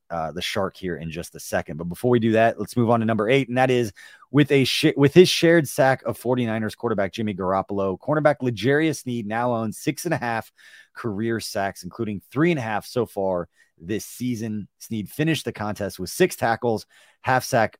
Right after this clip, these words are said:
for a loss of two yards, one pass defense, and now his six and a half career sacks are tied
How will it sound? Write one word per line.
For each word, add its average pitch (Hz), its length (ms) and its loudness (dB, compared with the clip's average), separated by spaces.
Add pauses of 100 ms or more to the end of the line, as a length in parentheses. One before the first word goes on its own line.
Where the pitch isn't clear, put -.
for 104 140 -4
a 95 40 -2
loss 92 280 0
of 87 80 -14
two 104 120 -6
yards, 87 320 -2
one 131 200 -2
pass 120 260 -2
defense, 95 480 -8 (440)
and 95 80 -6
now 98 200 0
his 127 340 0
six - 300 0
and 170 80 2
a - 20 2
half 131 240 0
career 127 400 0
sacks 120 460 -2
are 107 140 -4
tied 117 560 0